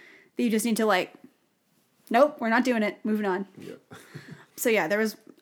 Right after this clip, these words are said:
Speaker 1: more incidents. Uh, th-, there's more incidents than the ones I'm just talking about, but these are some of the more, like, famous <laughs> ones.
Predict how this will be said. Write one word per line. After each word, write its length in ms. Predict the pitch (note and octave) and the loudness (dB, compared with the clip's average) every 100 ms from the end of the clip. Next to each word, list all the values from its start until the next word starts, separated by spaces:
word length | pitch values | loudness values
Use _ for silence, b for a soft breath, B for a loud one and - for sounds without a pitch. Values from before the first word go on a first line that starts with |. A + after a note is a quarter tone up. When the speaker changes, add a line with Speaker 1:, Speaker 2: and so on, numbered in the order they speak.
| _ - | _ -2
Speaker 1:
more 300 | A#3+ D4 C4 | 4 4 4
incidents. 560 | A#3+ B3 A#3 A3+ - - | 2 0 0 0 -2 -4
Uh, 180 | F#3+ F3 | -2 -2
th-, 240 | - - - | -4 -6 -4
there's 220 | B3 B3+ | -2 2
more 140 | D#4 | 2
incidents 420 | A#3 A3 G#3 G3 | 2 0 -4 -6
than 100 | G3+ | -4
the 60 | F#3+ | -4
ones 240 | F3+ F#3 | -2 -2
I'm 100 | F3+ | -4
just 160 | F3+ - | -8 -10
talking 300 | E3+ G3+ A3 | -10 -8 -6
about, 240 | A3+ G#3+ | -6 -6
but 140 | - - | -8 -8
these 160 | F3 | -8
are 40 | F3 | -8
some 200 | F3+ F3+ | -8 -6
of 80 | F3+ | -6
the 80 | |
more, 180 | F#3 F3 | -6 -6
like, 340 | F3+ - - - _ _ _ _ | -8 -10 -12 -20 _ _ _ _
famous 340 | - - G#3 - | -14 -10 -10 -4
<laughs> 60 | - | 2
ones. 300 | C4 - | 4 4